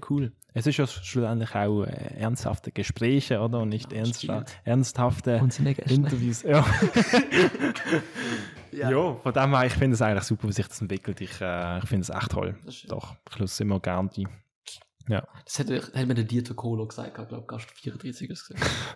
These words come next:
Speaker 1: <laughs> Ey, du
Speaker 2: Ähm,
Speaker 1: kennst die Zahl wirklich auswendig,
Speaker 2: ich
Speaker 1: hä?
Speaker 2: nicht ganz, nicht ganz. Ich
Speaker 1: Nicht
Speaker 2: sag,
Speaker 1: ganz.
Speaker 2: ich sag einfach mega oft, das ist Folge so und so gesehen und es ist einfach falsch.
Speaker 1: Falsch?
Speaker 2: Es ist
Speaker 1: Ah.
Speaker 2: mir ein paar Mal schon beim Schneiden aufgefallen und es ist einfach,
Speaker 1: Ah.
Speaker 2: aber das ist egal, nicht so wichtig.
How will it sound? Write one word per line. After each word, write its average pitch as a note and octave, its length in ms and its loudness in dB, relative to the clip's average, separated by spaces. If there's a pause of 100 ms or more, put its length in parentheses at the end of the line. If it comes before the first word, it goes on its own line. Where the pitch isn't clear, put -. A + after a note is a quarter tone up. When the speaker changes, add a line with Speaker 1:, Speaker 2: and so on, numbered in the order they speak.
(120)
Speaker 1:
<laughs> - 400 -12
Ey, G2 100 2
du G#2+ 80 4
Speaker 2:
Ähm, G#2+ 80 4
Speaker 1:
kennst A2 180 2
die G#2+ 60 0
Zahl G#2 260 2
wirklich A#2 200 2
auswendig, A#2+ 400 0
Speaker 2:
ich A2+ 60 0
Speaker 1:
hä? C3 60 0
Speaker 2:
nicht B2 180 -2
ganz, A2 240 -4
nicht A#2+ 100 -6
ganz. A2+ 160 -6
Ich A2+ 80 -10
Speaker 1:
Nicht C3 120 2
Speaker 2:
sag, C#3 80 2
Speaker 1:
ganz. A#2+ 180 6
Speaker 2:
ich - 40 -10
sag C#4+ 160 2
einfach A3 360 2
mega C#3+ 140 -2
oft, C3+ 360 -8
das - 140 -6
ist B2 100 -8
Folge A#2+ 240 -2
so A#2 160 0
und A#2+ 100 -2
so B2+ 100 0
gesehen A#2 220 -2
und A#2 60 -2
es A2+ 80 -4
ist A2+ 160 -8
einfach A#2+ 340 -6 (200)
falsch. - 400 -6
Speaker 1:
Falsch? C#3+ 400 4
Speaker 2:
Es A2+ 160 -2
ist A#2+ 80 -8
Speaker 1:
Ah. F3 360 4
Speaker 2:
mir C#3 120 -8
ein - 300 -12
paar C3+ 200 -2
Mal C3+ 120 -2
schon C3 140 -4
beim B2 100 0
Schneiden B2+ 300 -2
aufgefallen A#2 440 -6
und A2+ 40 -4
es A2+ 140 -8
ist A2+ 100 -8
einfach, A2 220 -6
Speaker 1:
Ah. A#2 300 6 (200)
Speaker 2:
aber A#2+ 220 -2
das - 220 -6
ist - 80 -8
egal, A2+ 200 -2
nicht A2+ 140 -2
so B2 100 0
wichtig. A#2 240 -8